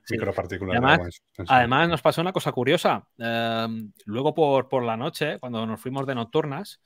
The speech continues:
Speaker 1: eh, cogí el trípode, movía la rótula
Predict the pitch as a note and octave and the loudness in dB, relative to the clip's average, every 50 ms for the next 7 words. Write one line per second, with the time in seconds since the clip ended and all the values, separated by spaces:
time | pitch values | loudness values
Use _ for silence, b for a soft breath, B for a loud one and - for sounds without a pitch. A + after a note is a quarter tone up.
0 | b b b b b b b b b b b b b b b b _ _ _ _ | b b b b b b b b b b b b b b b b _ _ _ _
1 | - - C3 C3 B2+ B2 B2 A#2+ A#2+ A#2+ A#2+ A#2+ A#2+ A#2 A#2 A#2 A#2 A#2 A#2 _ | -8 -2 0 2 4 4 4 2 2 0 0 -2 -2 -4 -4 -4 -6 -8 -10 _
2 | _ _ _ _ _ _ _ _ _ _ _ _ _ - - - - - D3+ F3+ | _ _ _ _ _ _ _ _ _ _ _ _ _ -6 -6 -6 -2 0 0 0
3 | F#3+ - - G#3+ G#3 G#3+ G3 F#3 F#3 G3 G#3 A#3 B3 - - D#3 B2+ B2 B2 A#2+ | 2 2 2 0 2 4 6 8 8 8 8 6 4 -6 -10 -6 -2 -2 0 0
4 | C3 D#3 F3+ F#3 F3 E3 E3 F#3 F#3 - F3+ E3 E3+ G3+ A3+ - | 2 2 4 4 4 6 6 4 2 2 0 -2 -2 -2 -4 -6